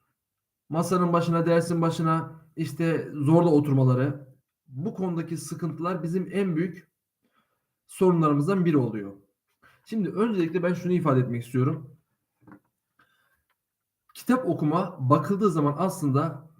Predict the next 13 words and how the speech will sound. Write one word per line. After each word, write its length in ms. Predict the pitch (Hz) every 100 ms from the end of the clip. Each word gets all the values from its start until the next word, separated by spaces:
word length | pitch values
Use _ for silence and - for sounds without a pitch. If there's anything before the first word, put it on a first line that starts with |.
| _ _ _ _
çok 260 | - 220 156
zevkli 480 | 123 151 180 208 180
bir 200 | 156 -
iş 320 | 220 - -
olarak 460 | 147 156 196 - 131
görülmüyor 420 | 143 160 127 113
öğrenciler 420 | 113 110 110 104
tarafından. 580 | 107 104 98 98 92 _ _ _ -
Önce 640 | 151 214 156 160 160 - _ -
bizim 220 | 139 -
şunu 200 | - 170
yapmamız 440 | 170 123 117 110 104
lazım. 360 | 95 90 -